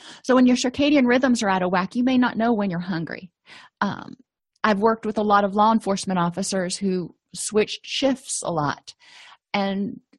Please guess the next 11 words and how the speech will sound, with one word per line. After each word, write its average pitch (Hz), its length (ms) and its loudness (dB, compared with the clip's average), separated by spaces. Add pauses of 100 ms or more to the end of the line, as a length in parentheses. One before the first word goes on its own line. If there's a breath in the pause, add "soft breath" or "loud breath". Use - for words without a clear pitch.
(280)
they 226 160 2
just 339 260 -4 (240)
ate. 202 320 -2 (320)
You 202 160 -2
know, 185 140 0
they 180 120 0
ate 214 220 2
at 220 140 0
eight 214 140 0
o'clock 220 500 0
because 185 540 -2